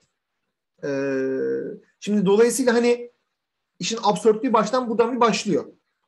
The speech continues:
Onun dışında tabii şimdi farklı farklı kriterler var. İşte Avrupa Birliği projesi alırsanız farklı, tübitak projesi alırsanız farklı. Bir de tabii projeyi almak da yetmiyor. Projeyi kapatmış olmak gerekiyor. Ya projeyi kapatmadan diyelim ki,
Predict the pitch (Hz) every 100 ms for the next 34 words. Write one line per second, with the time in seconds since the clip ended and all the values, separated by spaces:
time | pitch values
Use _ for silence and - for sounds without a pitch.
0 | - 185 285 392 - 220 208 254 233 247
1 | - - 269 240 233 254 240 226 220 202
2 | 143 - 170 196 190 185 185 185 185 175
3 | 180 185 175 175 170 - 165 170 175 165
4 | 175 175 - 175 165 175 160 165 165 -
5 | 156 - 247 247 247 247 - - _ -
6 | 214 220 262 190 202 208 262 - 170 147
7 | - 127 180 - _ _ _ - 220 220
8 | 294 285 214 214 220 269 208 156 135 -
9 | 120 107 92 - _ _ _ _ _ _
10 | - 160 220 226 240 220 226 247 175 170
11 | 226 226 214 247 -